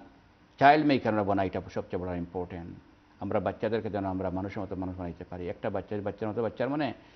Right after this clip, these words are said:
তার অনেক ফায়দা রয়েছে। ইমাম আহমদ বিন হাম্বল রহমতুল্লাহ, মা, বাবা অল্প বয়সে মারা গিয়েছিলেন, কিন্তু এই আহমদ বিন হাম্বল,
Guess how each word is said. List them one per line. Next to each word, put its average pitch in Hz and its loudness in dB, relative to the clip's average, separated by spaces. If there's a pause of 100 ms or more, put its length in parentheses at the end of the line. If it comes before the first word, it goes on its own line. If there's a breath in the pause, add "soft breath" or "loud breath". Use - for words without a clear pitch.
(120)
তার 107 -2
অনেক 104 -2
ফায়দা 95 -2
রয়েছে। 92 -4
ইমাম 117 0
আহমদ 107 -2
বিন 101 -2
হাম্বল 101 -6
রহমতুল্লাহ, 95 -6
মা, - -10 (2000 soft breath)
বাবা 131 10
অল্প 156 8
বয়সে 175 8
মারা 120 10
গিয়েছিলেন, 113 4 (540)
কিন্তু 135 2
এই 160 8
আহমদ 165 6
বিন 170 6
হাম্বল, 151 6